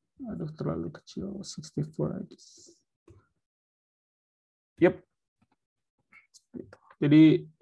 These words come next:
kita udah membuat nih pilihan pemain. Next. Nothing to ask in H T M L. Let's move on to C S S deh. Oke, C S S tuh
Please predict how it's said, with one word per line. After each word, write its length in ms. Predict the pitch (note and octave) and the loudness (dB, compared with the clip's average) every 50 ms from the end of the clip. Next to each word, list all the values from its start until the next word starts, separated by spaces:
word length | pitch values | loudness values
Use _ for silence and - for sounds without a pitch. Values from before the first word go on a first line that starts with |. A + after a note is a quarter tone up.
| _ | _
kita 320 | _ - D#3 - D3+ D3 D3+ | _ -8 -4 2 4 4 6
udah 240 | D3 C#3 C#3 - - | 6 4 2 -2 -4
membuat 480 | D3 D3 C#3+ C#3 C3 C3 C3 C3+ - | -4 -2 -2 -2 -2 -4 -4 -6 -8
nih 80 | - D3+ D#3 | -14 -14 -8
pilihan 240 | - - - - F2 | -6 -6 -6 -4 -6
pemain. 320 | F2+ E2+ - - - - - - G3 F3 | -8 -8 -8 -10 -12 -14 -14 -18 -16 -4
Next. 400 | F3 E3+ F3 - - - - - - - - - - - - - - - - - - - - - - - _ _ _ _ _ _ _ - - - _ _ _ _ _ _ _ _ _ _ | -2 -2 -2 -2 -4 -14 -12 -12 -12 -14 -14 -16 -18 -18 -20 -20 -20 -20 -20 -20 -20 -20 -20 -20 -20 -20 _ _ _ _ _ _ _ -20 -20 -20 _ _ _ _ _ _ _ _ _ _
Nothing 240 | D3+ C#3+ - D#3 D3 | -2 2 2 2 2
to 80 | D3+ D#3+ | 2 2
ask 320 | - E3 E3 D#3+ - - | 2 2 2 2 -4 0
in 160 | - E3 D#3+ | 2 2 4
H 240 | D#3 D3+ D3+ D#3 - | 4 2 0 0 0
T 80 | D#3 D3+ | 0 2
M 80 | D#3 | 2
L. 240 | E3+ G3 A#3 A#3 - _ _ _ _ _ _ _ _ _ _ _ _ _ _ _ _ _ _ _ _ _ | 2 0 0 -2 -8 _ _ _ _ _ _ _ _ _ _ _ _ _ _ _ _ _ _ _ _ _
Let's 320 | D#3 D#3 D#3 D#3 D#3 - | 2 2 2 2 -2 -6
move 160 | - D#3 D3+ D#3 - | -4 -4 -4 -2 -2
on 240 | D3+ D3 D3 C#3+ C#3+ - | -2 0 0 -2 -4 -4
to 320 | - C#3+ C3+ C3 C3 C3 C3 | -4 -4 -2 -2 -4 -4 -6
C 240 | - - - - - | -8 -10 -10 -10 -10
S 160 | C#3+ - - | -12 -16 -16
S 240 | - - - - - | -16 -18 -14 -12 -12
deh. 120 | - - _ _ _ _ _ _ _ - _ _ | -12 -12 _ _ _ _ _ _ _ -20 _ _
Oke, 240 | _ - D3 D#3 - _ _ _ _ _ _ _ _ _ - | _ -2 -2 -2 -4 _ _ _ _ _ _ _ _ _ 0
C 80 | - | 2
S 160 | D#3+ D3+ D#3 G#3 | 2 4 4 2
S 160 | G3 - - | 0 2 4
tuh 400 | A3+ A3+ A#3 A3+ - - - | 6 6 6 6 4 2 -4